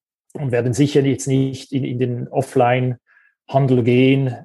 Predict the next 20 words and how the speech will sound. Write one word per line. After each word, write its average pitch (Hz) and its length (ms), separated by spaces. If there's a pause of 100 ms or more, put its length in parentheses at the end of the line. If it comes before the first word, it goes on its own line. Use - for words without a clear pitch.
(100)
äh, 135 60
weil, 117 1500
ja, 104 300
weil 107 140
wir 110 100
halt 101 120 (240)
davon 107 220
überzeugt 110 440
sind, 113 200
dass - 140
das - 240 (300)
Segment 135 720
groß 175 360
genug 156 300
ist 160 140
von 139 140
Kunden, 151 460
die 127 100
bereit 123 380
sind, 131 440